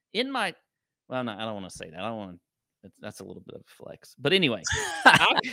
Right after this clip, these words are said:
Speaker 1: <laughs> I, I should be able to at least practice putting two days a week.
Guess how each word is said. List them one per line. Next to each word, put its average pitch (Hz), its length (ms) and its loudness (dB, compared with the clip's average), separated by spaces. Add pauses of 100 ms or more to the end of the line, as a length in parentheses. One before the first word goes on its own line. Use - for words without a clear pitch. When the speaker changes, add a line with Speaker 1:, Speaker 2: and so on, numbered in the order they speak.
Speaker 1:
<laughs> 226 100 -2 (1040)
I, 247 260 6 (160)
I 220 160 8
should 247 360 0
be 196 160 2
able 165 200 6
to 139 60 2
at 120 80 -4
least 123 200 -6
practice 107 400 -2
putting 98 280 -6
two 110 180 -10
days 90 220 -8
a 78 60 -20
week. 85 160 -18